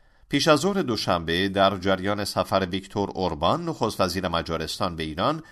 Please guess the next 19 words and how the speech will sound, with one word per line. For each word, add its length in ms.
پس 220
از 280
نشست 500
مذاکرات 640
مشترک 560
هیئت‌های 680
عالی 420
دو 140
طرف 500
که 100
در 200
مجموعهٔ 560
تاریخی 460
فرهنگی 640
سعدآباد 720
تهران 580
برگزار 580
شد، 380
هشت 380